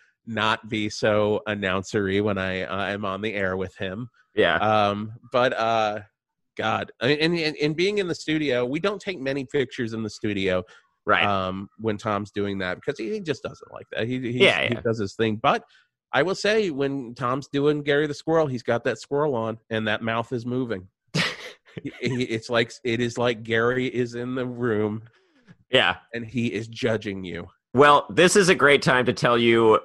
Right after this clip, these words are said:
Speaker 2: uh, um, a story of, of one time I did run into you at the Haymaker Bar years ago.
Speaker 1: Okay.
Speaker 2: Uh, this was, like, twenty fifteen, sixteen. I was on my way to
Speaker 1: Okay.
Speaker 2: B Y O T.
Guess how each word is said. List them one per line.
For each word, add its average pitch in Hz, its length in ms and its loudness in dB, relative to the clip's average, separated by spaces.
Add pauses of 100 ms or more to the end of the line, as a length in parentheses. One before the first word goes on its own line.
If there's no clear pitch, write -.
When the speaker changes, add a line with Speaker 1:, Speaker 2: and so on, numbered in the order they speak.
Speaker 2:
uh, 107 460 6 (200)
um, 98 480 6 (440)
a 120 100 8
story 127 460 8
of, 113 180 4
of 120 140 6
one 143 320 4
time 143 320 4
I 123 140 6
did 151 520 4 (140)
run 123 260 6
into 123 260 4
you 113 200 6
at 107 180 2
the 110 80 4
Haymaker 107 680 2
Bar 62 500 4 (320)
years 120 400 6
ago. 73 320 0
Speaker 1:
Okay. 127 400 -4 (520)
Speaker 2:
Uh, 113 220 4
this 117 200 2
was, 143 120 2
like, 127 180 4
twenty 131 300 4
fifteen, 151 540 4
sixteen. 101 680 2 (100)
I 117 160 6
was 151 160 4
on 139 140 6
my 131 140 6
way 117 240 6
to 170 100 4
Speaker 1:
Okay. 151 100 2
Speaker 2:
B 123 160 6
Y 139 240 6
O 117 120 8
T. 85 640 0